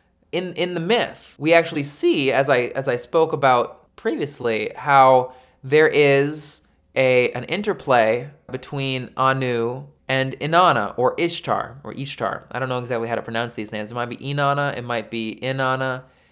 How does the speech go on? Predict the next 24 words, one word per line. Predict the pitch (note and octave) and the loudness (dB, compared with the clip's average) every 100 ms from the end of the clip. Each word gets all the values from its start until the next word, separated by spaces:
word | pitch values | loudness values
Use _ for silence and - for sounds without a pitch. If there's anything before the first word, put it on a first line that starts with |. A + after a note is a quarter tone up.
| _ | _
it | B2 | -6
might | A#2 | -6
be | A2+ - | -4 -4
Ishtar, | C#3 - D3+ C#3 | -6 -2 0 2
it | |
might | C3+ | 0
be | C3+ - | -4 -8
Ishtar. | E3+ - C3+ A2+ - B2 _ _ _ - | -8 -8 -4 -4 -4 -14 _ _ _ -4
There | F3+ | -2
is | F3+ | -2
an | F3+ | -4
interplay | G3+ A3+ G#3 E3 C#3 | -6 -6 -4 0 0
between | B2+ C#3+ C3+ | 0 -6 -8
these | B2+ B2 - | -8 -10 -12
two | C#3 | -10
deities | B2 C3 D3+ C#3+ A#2+ | -2 2 2 0 -4
because | - A#2 A#2+ A2+ A2+ - _ _ - | -8 -2 -2 -2 -8 -18 _ _ 2
they | D3+ D#3 | 6 6
are | - D3 C#3 | 8 8 6
the | B2 A#2+ A#2 A2+ - | 4 4 4 2 0
patron | F3 E3+ D3 C3 | -2 -2 -4 2
deities | B2 B2 A#2+ A2+ A2 - - | 2 2 0 -4 -4 -12 -2
of | B2 B2+ A#2+ A2+ - _ - | 2 4 2 -2 -14 _ -4
Uruk. | F3 F#3+ A#2+ - | -2 0 -4 -6